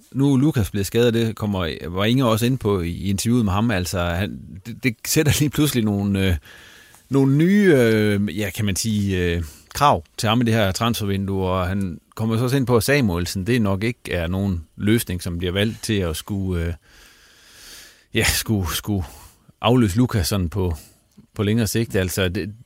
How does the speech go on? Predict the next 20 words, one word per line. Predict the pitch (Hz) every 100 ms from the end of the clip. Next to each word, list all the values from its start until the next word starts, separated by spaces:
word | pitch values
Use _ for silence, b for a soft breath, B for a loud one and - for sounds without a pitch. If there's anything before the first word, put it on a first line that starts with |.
| _ - -
det | 117
er | 127
vel | 110
en | 107
kæmpe, | - 143 147 110 92 -
som | 104 101
vi |
også | 101 113
har | 98
været | 98
inde | 113
på, | 110
en | 104
streg | - 120 117
i |
regning | 104 127 104 90
der | 101
med | 95
Lukas, | 117 110 92
altså, | 90 92 90